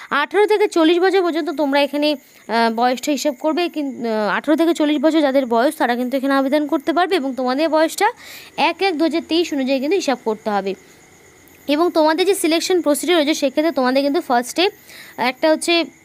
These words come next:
তোমাদের একটা, আহ, ফার্স্ট ফেজ হচ্ছে এক্সামিনেশন এবং সেকেন্ড ফেজ এক্সামিনেশন অনুযায়ী কিন্তু ভাগ করা রয়েছে। তো সেক্ষেত্রে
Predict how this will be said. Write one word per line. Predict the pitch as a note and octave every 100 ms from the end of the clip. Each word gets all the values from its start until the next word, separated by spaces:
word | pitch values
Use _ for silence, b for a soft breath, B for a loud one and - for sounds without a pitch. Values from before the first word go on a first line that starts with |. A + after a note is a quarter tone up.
| -
তোমাদের | C#4 C#4+
একটা, | D4 D#4 D#4
আহ, | C#4 B3 A3+
ফার্স্ট | A3+ D4+ D#4+ D#4+
ফেজ | E4 E4 D4+
হচ্ছে | D4+ D#4+
এক্সামিনেশন | C#4+ B3 C#4+ D4 D4+ F4 F#4+ G#4+ B B
এবং | D4 D#4+
সেকেন্ড | E4 D#4+ D4+ E4
ফেজ | E4+ D4
এক্সামিনেশন | D4 C4+ C#4+ D4 D4 D4
অনুযায়ী | C#4 C4 C#4+
কিন্তু | C#4+
ভাগ | C4 A3+ -
করা | B3 B3+
রয়েছে। | A#3+ A#3 A3+ F#4
তো | D#4
সেক্ষেত্রে | C#4+ B3 C4+ - A#3+